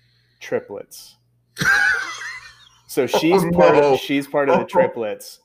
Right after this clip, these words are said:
Speaker 1: So they went
Speaker 2: no.
Speaker 1: from two kids going to three to five. And, like, I, I love my family. Like, I can't,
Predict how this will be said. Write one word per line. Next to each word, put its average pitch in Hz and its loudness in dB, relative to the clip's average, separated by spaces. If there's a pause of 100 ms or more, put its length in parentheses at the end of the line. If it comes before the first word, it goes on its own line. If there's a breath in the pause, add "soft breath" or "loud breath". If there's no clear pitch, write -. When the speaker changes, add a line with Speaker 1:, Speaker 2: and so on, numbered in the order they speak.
(240)
Speaker 1:
So 143 -2
they 143 0
went 160 0
Speaker 2:
no. 165 0
Speaker 1:
from 143 -4
two 151 -6
kids 147 -6 (240)
going 127 -4
to 123 -12
three 117 -10
to 110 -10
five. 101 -4 (240)
And, 127 -6
like, 123 -4 (760)
I, 160 0 (1200)
I 127 -2
love 123 -4
my 123 -8
family. 120 -8
Like, 120 -4
I 147 -4
can't, 170 -10